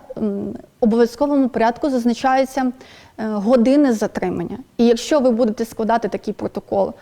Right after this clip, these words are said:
а його не завжди складають, навіть якщо вас затримають і доставлять до відповідного Т Ц К або Рівненського обласного мобілізаційного центру,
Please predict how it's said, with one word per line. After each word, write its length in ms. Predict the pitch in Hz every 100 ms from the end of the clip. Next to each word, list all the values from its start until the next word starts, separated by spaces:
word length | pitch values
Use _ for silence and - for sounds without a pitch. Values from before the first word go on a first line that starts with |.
| - -
а 120 | 226
його 220 | 233 247
не 180 | 240 302
завжди 540 | 311 294 254 208 214
складають, 580 | 202 - 247 233 233 240
навіть 220 | 247 233
якщо 240 | 220 - 233
вас 260 | 220 214
затримають 720 | 196 233 240 220 208 208 233 -
і 80 |
доставлять 500 | 220 240 254 226 214
до 100 | 190
відповідного 520 | 214 214 220 196 214 208
Т 140 | 208
Ц 140 | -
К 260 | 202 214 240
або 220 | - 190 208
Рівненського 480 | 208 202 - 202
обласного 320 | 190 190 202 202
мобілізаційного 720 | 190 190 185 170 208 190 185
центру, 480 | - 196 208 277